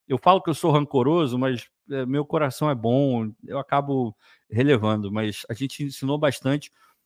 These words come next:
Lá no futuro, quem sabe, eu espero que ele reconheça o tanto que a gente ajudou lá na, na Dallas Cup. É, Lucineide Vieira tá sempre aqui também. "Boa noite!" E várias exclamações.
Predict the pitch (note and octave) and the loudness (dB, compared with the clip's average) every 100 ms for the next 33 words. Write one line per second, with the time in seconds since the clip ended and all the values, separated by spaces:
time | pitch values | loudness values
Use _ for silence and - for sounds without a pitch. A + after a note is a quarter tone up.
0 | _ F#3 A#3+ A3+ G3 D#3+ A3+ F3+ B2 C3+ | _ 2 4 4 0 2 6 6 6 -4
1 | B2 E3 E3+ G#2 G2+ A#2+ B2+ - C#3 C3+ | 0 4 4 2 -2 -2 -2 2 2 0
2 | C#3 B2+ C3 B2+ A2+ A#2 - A2+ B2 C3 | 0 0 0 0 0 -2 -4 -4 -4 -4
3 | - A2+ A#2 B2 A2 G2+ G2+ G2 _ _ | -4 -4 -4 -6 -6 -4 -4 -6 _ _
4 | _ _ _ - G#2 G#2 G#2 G#2 G2+ G2+ | _ _ _ 0 4 4 4 2 2 0
5 | G#2 G2+ G#2 G#2 - F#2 - - _ _ | 0 0 0 -2 -4 -6 -6 -12 _ _
6 | _ _ _ _ _ D3 D3+ C#3+ D3+ A3 | _ _ _ _ _ 6 10 10 8 4
7 | - F#3+ F#3+ C4+ B3+ G#3 D#3 F3+ D#3 C#3 | 2 2 4 4 6 8 10 8 6 0
8 | - G3+ G#3+ F3+ F3+ C3 A#2 - _ _ | -4 -4 -2 0 0 2 0 -4 _ _
9 | _ C#3+ B2 D4 A3+ C#4+ C4 - B2+ G#2 | _ 2 8 10 10 8 4 0 -4 -2
10 | A#2 G#2+ C#3+ F#3 D3 D3 - D3+ B2 B2+ | 0 4 4 4 0 -4 -6 -4 -6 -6
11 | G#2 - | -8 -10